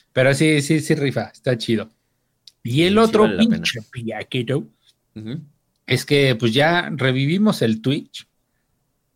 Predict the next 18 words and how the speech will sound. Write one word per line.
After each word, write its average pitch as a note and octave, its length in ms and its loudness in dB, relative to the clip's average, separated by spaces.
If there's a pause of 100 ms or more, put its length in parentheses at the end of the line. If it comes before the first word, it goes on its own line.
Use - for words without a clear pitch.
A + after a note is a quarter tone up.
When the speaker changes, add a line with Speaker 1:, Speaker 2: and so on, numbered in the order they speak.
Speaker 1:
y, C#3 120 -8
pues, A2 180 -6
ya A#2+ 320 -2
decidimos, C3+ 960 -4
este, G#2+ 760 -6 (320)
ahí B2+ 180 0
colaborar A#2+ 540 0
con C3+ 160 -2
unos C3 220 -4
amigos B2+ 380 -4
que G2+ 520 -8
algunos A2+ 340 -6
de G#2+ 40 -12
ustedes A#2 260 -10
ya A#2+ 80 -8
conocen, B2+ 500 -8
el G#2 120 -8
Brazos A#2 640 -8